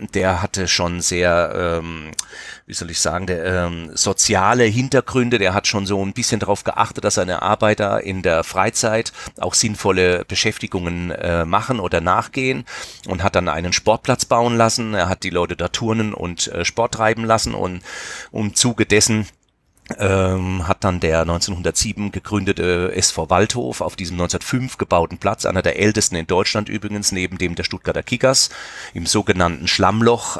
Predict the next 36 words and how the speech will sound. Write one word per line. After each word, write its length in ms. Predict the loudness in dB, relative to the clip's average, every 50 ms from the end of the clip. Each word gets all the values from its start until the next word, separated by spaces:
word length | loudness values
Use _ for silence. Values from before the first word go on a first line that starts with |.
| -4
ähm, 640 | 0 2 2 2 2 0 -2 -2 -2 -2 -4 -4 -4
die 300 | -6 -6 -4 -4 -4 -4
ersten 400 | -2 0 0 0 0 0 -2 -2
Spiele 360 | 0 -2 -2 -2 -2 0 0 0
des 140 | 2 0
S 160 | 0 0 0 0
V 140 | 0 0
Waldhof 260 | 0 0 0 -2 -6 -8
austragen 560 | -8 -4 -2 -2 -2 -2 -4 -6 -6 -8 -10
dürfen 220 | -12 -10 -10 -10
bis 160 | -8 -8 -6
neunzehnhundertelf. 880 | -6 -6 -6 -6 -6 -6 -8 -8 -8 -8 -8 -10 -8 -8 -8 -8 -8 -12 _ _ -20 -20 -20 -20 -18 -12
Und 380 | -8 -8 -4 -2 -4 -2 -2 0
damals, 760 | 2 2 4 4 6 6 6 6 6 4 4 2 2 0 -2 -2
wenn 140 | -2 -2
das 180 | 0 -2 -2 -2
Gerücht 300 | -2 -2 -2 -2 -2 -2
stimmt, 420 | -2 -2 -2 -4 -6 -6 -6 -6
äh, 400 | -4 -2 0 0 2 2 0 -2 -4 -8 -14 -16 -16 _
konnte 240 | 0 0 2 4 4
man 160 | 2 4 2
einen 180 | 2 0 -2 -2
Verein 400 | -2 -2 0 2 2 2 2 0
gründen, 400 | 0 0 0 0 0 -2 0 0
wenn 80 | 2 2
man 100 | 2 0
einen 220 | 0 -2 -4 -4
Platz 380 | -4 -2 0 0 0 2 0 -2
und 80 | -2
einen 240 | -2 -4 -4 -4 -2
Ball 260 | -2 -2 0 0 -2
besessen 420 | 0 -2 -2 -2 -2 -4 -6 -6 -10
hat. 280 | -10 -8 -8 -10 -10 _ _ _ _ _ _ _ _ _ _
Und 400 | -8 -6 -6 -4 -4 -6 -6 -4
diese 240 | -6 -4 -4 -4 -4
Vorausgaben 1040 | -6 -6 -4 -2 0 0 2 2 0 -2 -2 -8 -8 -2 2 2 2 2 0 -2